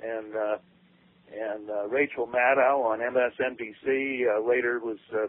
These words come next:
very puzzled about it. And, uh, uh, but this Jill Simpson is an Alabama attorney who told the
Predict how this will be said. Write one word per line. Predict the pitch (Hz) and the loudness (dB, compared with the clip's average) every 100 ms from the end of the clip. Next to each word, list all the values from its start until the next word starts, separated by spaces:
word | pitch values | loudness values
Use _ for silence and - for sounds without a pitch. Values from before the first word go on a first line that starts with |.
| _ | _
very | - 117 113 | -4 -2 -2
puzzled | - 123 120 110 | 0 0 0 -6
about | 113 110 107 | -2 2 2
it. | 127 - _ _ _ _ _ _ _ - | 0 -4 _ _ _ _ _ _ _ -8
And, | 131 131 127 123 | -4 -2 -2 0
uh, | 127 120 120 110 _ _ _ _ _ _ - | 2 4 2 -2 _ _ _ _ _ _ -8
uh, | 120 117 113 | -4 0 -2
but | 131 - | -2 -6
this | 143 139 - | -8 -10 0
Jill | 185 185 165 - | 4 4 2 0
Simpson | 190 220 190 120 117 117 | 2 2 0 -8 -6 -6
is | 110 | -4
an | |
Alabama | 123 170 170 135 151 147 127 | 2 4 4 2 0 0 -2
attorney | - 180 180 135 135 | -2 0 0 0 -4
who | 131 127 - | -6 -8 0
told | 147 160 | 2 2
the | 135 | 0